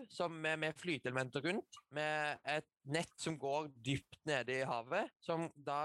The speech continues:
driver rundt og blir, ehm, dratt av en båt som kan, eh, samle opp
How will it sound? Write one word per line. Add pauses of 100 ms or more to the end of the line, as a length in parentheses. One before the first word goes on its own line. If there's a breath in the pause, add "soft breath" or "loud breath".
driver
rundt (460 loud breath)
og (140)
blir, (180)
ehm, (140)
dratt
av
en
båt (400 loud breath)
som (180)
kan, (680)
eh,
samle
opp